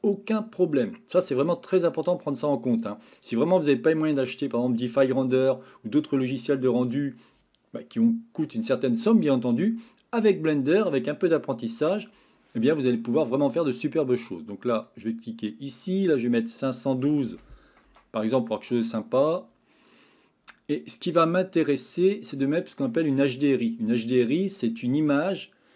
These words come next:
qui va être comme si vous aviez une image sur un globe à trois cent soixante degrés et vous aurez toute la lumière, chaque pixel, en fin de compte, va balancer une certaine luminosité. Donc là, je vais récupérer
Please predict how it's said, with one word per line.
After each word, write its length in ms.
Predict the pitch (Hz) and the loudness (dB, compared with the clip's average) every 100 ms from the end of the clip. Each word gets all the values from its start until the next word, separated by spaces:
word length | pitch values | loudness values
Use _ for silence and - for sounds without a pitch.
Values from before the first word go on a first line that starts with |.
| _ - | _ -8
qui 120 | 120 | 2
va 120 | 127 | 4
être 260 | 123 131 - | 4 0 -2
comme 140 | 151 | -6
si 120 | - | -4
vous 120 | 165 | -2
aviez 140 | 151 143 | -2 0
une 80 | 151 | 0
image 280 | 160 156 | 0 -2
sur 180 | - 123 | -4 -2
un 120 | 117 | 0
globe 220 | 117 143 117 | 4 4 2
à 60 | |
trois 160 | 113 139 | 0 -2
cent 120 | 151 | -4
soixante 240 | - 135 | -2 -2
degrés 360 | 120 113 147 190 | 0 2 2 2
et 80 | 156 | -2
vous 160 | 123 120 | -4 -2
aurez 200 | 160 - | -2 0
toute 200 | 226 226 | -2 0
la 80 | 170 | 0
lumière, 440 | 175 160 160 196 | 0 0 0 -2
chaque 300 | - - 180 - | -6 -12 -10 -10
pixel, 420 | - - 175 196 | -8 0 0 2
en 80 | 127 | -2
fin 140 | 131 | -4
de 60 | 120 | -4
compte, 140 | 175 | -4
va 300 | 127 123 117 | 0 2 2
balancer 400 | 110 135 131 170 | 2 0 0 -6
une 60 | 147 | -4
certaine 340 | 143 120 165 | -4 -2 -2
luminosité. 640 | 147 143 143 127 127 95 | -2 -2 -2 -6 -10 -12
Donc 800 | - _ _ - _ _ _ - | -14 _ _ -20 _ _ _ -4
là, 60 | 113 | -4
je 120 | 101 | -2
vais 80 | 101 | -4
récupérer 720 | 117 117 113 113 117 110 | -4 -4 -2 0 0 -2